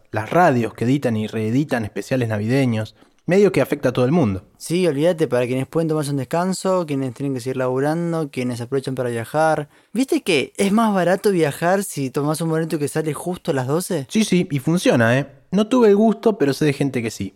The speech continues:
Speaker 1: Aunque este año, bueno, no hay nada que podamos agregar que no se sepa respecto de quedarse en casa, de la imposibilidad de viajar y demás. Pero bueno, a no desanimarnos. Mirá, te propongo algo. Pincha un pedacito y me decís a qué te remite.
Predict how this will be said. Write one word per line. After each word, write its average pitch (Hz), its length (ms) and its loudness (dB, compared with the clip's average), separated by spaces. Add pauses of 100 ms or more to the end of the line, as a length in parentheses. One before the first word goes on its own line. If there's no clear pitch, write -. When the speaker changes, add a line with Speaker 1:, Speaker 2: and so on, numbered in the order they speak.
(140)
Speaker 1:
Aunque - 240 -4
este - 160 2
año, 185 180 4
bueno, 110 320 2
no 127 140 0
hay 143 100 2
nada 170 340 6
que 135 120 -2
podamos 127 380 0
agregar 156 460 2
que 123 100 -2
no 123 80 0
se 131 100 -4
sepa 156 320 0
respecto 113 500 -6
de 101 80 -6
quedarse - 380 -8
en 110 60 -10
casa, 147 480 2 (180)
de 117 100 0
la 113 80 2
imposibilidad 110 500 -4
de 110 60 -2
viajar 156 400 0
y 117 60 2
demás. 104 400 -2 (220)
Pero 151 160 4
bueno, 120 220 2 (180)
a 127 100 0
no 170 80 4
desanimarnos. 127 640 0
Mirá, 147 320 2
te 135 80 0
propongo 175 380 2
algo. 98 260 -2 (240)
Pincha 214 260 2
un 185 60 0
pedacito 196 640 2
y 143 80 -2
me 139 120 2
decís 139 220 -2
a - 60 -6
qué 143 80 0
te 127 100 0
remite. 110 440 -2